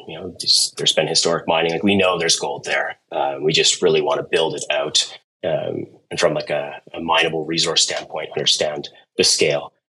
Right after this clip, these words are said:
But our second drill, that one's targeted more on the, uh, all of the new things, places where there hasn't been any historic mining, hasn't been any historic drilling,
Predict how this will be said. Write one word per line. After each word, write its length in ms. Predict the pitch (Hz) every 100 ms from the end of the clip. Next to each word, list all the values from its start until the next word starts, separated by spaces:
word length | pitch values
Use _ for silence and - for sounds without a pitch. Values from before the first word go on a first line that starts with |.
| _
But 140 | - 85
our 100 | 80
second 520 | - - - 127 120
drill, 300 | 110 120 123 - -
that 160 | 104
one's 520 | 101 98 95 - - - _ _ _ -
targeted 360 | 107 98 101 95
more 240 | 95 101
on 140 | 95
the, 240 | 95 92 95
uh, 220 | 90 87 - _ _ _ _
all 340 | 101 - 107
of 60 | 104
the 80 | 92
new 140 | 101
things, 440 | 120 85 - - - _ _ _ _ - -
places 260 | 92 98
where 100 | 98
there 120 | 98
hasn't 240 | 90 92 98
been 100 | 87
any 180 | 82 82
historic 380 | 82 - 80
mining, 280 | 80 78 80 - -
hasn't 200 | - 90
been 420 | - - 78 - -
any 140 | 85 78
historic 580 | 80 - 82 80 - -
drilling, 380 | 92 117 127